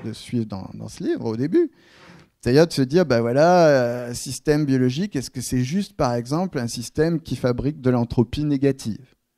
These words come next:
Ben non, ça ne peut pas être juste ça, parce que la cristallisation, c'est de l'entropie négative.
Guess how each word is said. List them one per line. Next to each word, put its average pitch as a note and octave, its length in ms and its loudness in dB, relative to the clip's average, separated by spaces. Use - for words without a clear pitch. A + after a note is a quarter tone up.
Ben G#2 260 -8
non, C#3+ 220 2
ça - 140 -10
ne A2 60 -10
peut C3 120 -6
pas F3 200 -2
être C#3 100 -4
juste C#3 320 -12
ça, B2 340 -12
parce G#2 200 -12
que E3+ 340 0
la A#2+ 140 -10
cristallisation, B2 960 -8
c'est C3+ 120 -6
de B2 40 -4
l'entropie A#2+ 460 -4
négative. C3 500 -6